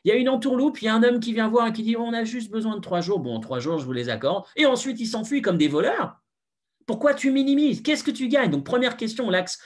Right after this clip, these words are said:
mensonge. Le deuxième, deuxième, que surtout quand on sait que Dieu, c'est la vérité, on en a parlé tout à l'heure. Deuxième question, c'est minimiser pourquoi. Et troisième question, regardez la conséquence.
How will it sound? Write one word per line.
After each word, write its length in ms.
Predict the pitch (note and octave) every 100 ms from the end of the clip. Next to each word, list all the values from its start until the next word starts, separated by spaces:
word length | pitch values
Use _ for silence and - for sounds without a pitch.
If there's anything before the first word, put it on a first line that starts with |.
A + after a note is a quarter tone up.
| -
mensonge. 720 | E3 A#3+ A#3 C#4+ E4 A#3+ A#2 - _ _ _ _
Le 140 | B2+ C#3
deuxième, 460 | C#3+ G#3 G#3+ A3+ F3+
deuxième, 340 | A#3+ A#3 G3
que 240 | - -
surtout 260 | - C3+ A3+
quand 160 | D3+ B2+
on 60 |
sait 160 | D#3+ F3
que 80 | A#2+
Dieu, 220 | C3 E3+
c'est 180 | - B2+
la 160 | F3+
vérité, 420 | D#3+ D#3+ D3 C#4+
on 120 | E4 C3
en 100 | A#2+
a 80 |
parlé 200 | A#2 A#2+
tout 120 | A#2 -
à 80 | C#3+
l'heure. 220 | D4 - _ _ _ _ _
Deuxième 320 | C#3 F#3 F#3+ E3+
question, 400 | D3+ - C4 C4+
c'est 320 | - F3+ -
minimiser 560 | E3+ G#3+ G#3+ G3+ A#3 -
pourquoi. 480 | G#3+ - B3+ D#3+ _ _ _ B2+
Et 80 |
troisième 400 | A2+ D#3+ E3 E3+
question, 380 | C#3+ C#3 - F#3
regardez 340 | C3+ E3 G3+ F#3+
la 80 | C3+
conséquence. 680 | B2+ - A2+ G2+ F#2 -